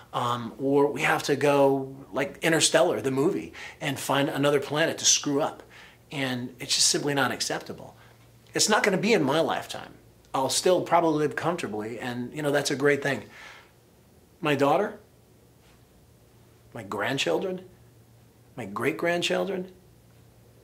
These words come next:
it's, it's not looking good, folks, and we really need to change. I implore you, save the planet. <laughs> See, it's not like save the cheerleader, save the world, but really it is, get the app,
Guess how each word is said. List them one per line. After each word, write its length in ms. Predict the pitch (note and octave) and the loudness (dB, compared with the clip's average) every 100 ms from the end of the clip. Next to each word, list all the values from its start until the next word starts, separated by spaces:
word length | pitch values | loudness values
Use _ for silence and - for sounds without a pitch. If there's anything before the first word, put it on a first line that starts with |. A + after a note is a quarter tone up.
| _ - - _ - | _ -20 -20 _ -18
it's, 440 | C#3+ - - - - | -10 -6 -6 -6 -8
it's 360 | C#3+ C3+ C3+ | -8 -6 -2
not 200 | F3 C#3+ | 0 0
looking 260 | C#3+ B2+ G#2+ | -2 -6 -6
good, 260 | F2+ C#2+ - | -6 -8 -10
folks, 380 | - - - - | -16 -14 -18 -14
and 340 | A#2+ G2 F2+ F#2+ - | -12 -10 -10 -14 -10
we 120 | C3 | -8
really 300 | B2+ C3+ B2 | -2 -2 -4
need 120 | G2+ | -8
to 80 | - | -10
change. 400 | - F2 D2+ - - _ _ _ _ - _ _ _ _ _ _ | -10 -10 -14 -18 -20 _ _ _ _ -20 _ _ _ _ _ _
I 120 | D3+ | -2
implore 360 | C#3 - C#3+ A#2+ | -2 0 -2 -2
you, 160 | F2+ - - _ - - - _ _ _ _ - - | -4 -12 -20 _ -20 -20 -20 _ _ _ _ -20 -8
save 420 | - - E3 E3 | 0 2 2 2
the 60 | C3+ | -2
planet. 460 | - B2+ A2+ A#2 - - - - - | -4 -4 -2 -6 -10 -20 -20 -20 -20
<laughs> 420 | - - - - | -20 -20 -20 -8
See, 240 | - - - - - | 0 0 0 -2 -2
it's 120 | - F#3 | 2 4
not 100 | F#3+ | 4
like 140 | D3 | 4
save 240 | - E3 | 4 4
the 80 | C#3 | 2
cheerleader, 500 | C3 D#3+ D#3 C#3 C3+ | 2 6 6 6 4
save 260 | C3+ D#3 C#3 | 4 4 4
the 100 | C3+ | 4
world, 340 | D3+ C#3+ C#3 - - | 6 6 4 -2 0
but 120 | E3 | 4
really 320 | E3+ F#3 D#3 | 6 6 6
it 80 | D3+ | 6
is, 220 | D3+ C3 - - D3+ | 6 4 -2 -12 0
get 220 | C3 G#3+ | 4 6
the 180 | G#3+ F3 | 6 6
app, 320 | F3 A#2 - | 6 4 -4